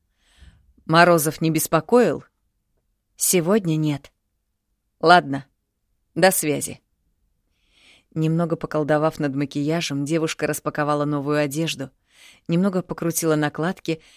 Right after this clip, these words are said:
и пристроила их прямо на голое тело. Затем оделась и повернулась к зеркалу. Что ж, можно сказать, что она изменилась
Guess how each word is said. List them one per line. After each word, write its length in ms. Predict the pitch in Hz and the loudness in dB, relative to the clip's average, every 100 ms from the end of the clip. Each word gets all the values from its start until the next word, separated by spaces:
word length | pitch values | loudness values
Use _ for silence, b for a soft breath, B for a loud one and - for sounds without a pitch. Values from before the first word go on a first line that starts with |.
| b _ | b _
и 100 | 196 | -6
пристроила 680 | - 185 - - 226 214 190 | -2 -2 -2 0 0 0 0
их 220 | 185 - | -2 -4
прямо 300 | - 185 180 | -4 0 2
на 120 | 175 | 0
голое 380 | 160 156 151 156 | 0 0 2 0
тело. 420 | 151 - 135 131 131 _ _ _ b b b | -2 -6 -6 -8 -14 _ _ _ b b b
Затем 440 | - 151 165 240 233 | -4 0 2 2 0
оделась 540 | 156 147 160 196 175 - | -2 -4 -2 -2 -2 -4
и 40 | |
повернулась 580 | 147 147 147 143 139 135 | -2 -2 -2 -2 -2 -4
к 60 | |
зеркалу. 600 | 135 135 135 127 127 123 - _ _ _ _ _ _ _ _ _ _ | -4 -4 -6 -6 -10 -10 -14 _ _ _ _ _ _ _ _ _ _
Что 480 | - - - 156 139 | -6 -4 0 0 0
ж, 320 | - - - _ _ _ _ _ | -4 -8 -10 _ _ _ _ _
можно 380 | 151 156 147 160 | -2 0 0 -2
сказать, 480 | 151 143 139 160 180 | -2 -2 -2 -2 -2
что 240 | - 156 | -4 -2
она 260 | 143 143 147 | 0 0 -2
изменилась 640 | 135 147 143 175 180 - | -2 -2 -2 -2 -4 -6